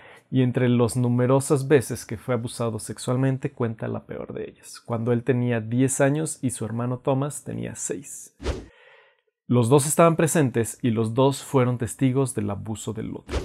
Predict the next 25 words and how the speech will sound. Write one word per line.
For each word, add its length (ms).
En 100
especial 440
Thomas 540
tenía 340
la 100
enfermedad 580
de 140
los 200
huesos 360
de 80
cristal 480
y 80
estaba 400
severamente 880
discapacitado. 1080
Y 60
bueno, 160
esto 260
era 100
lo 140
que 80
pasaba 440
a 120
los 220
niños. 500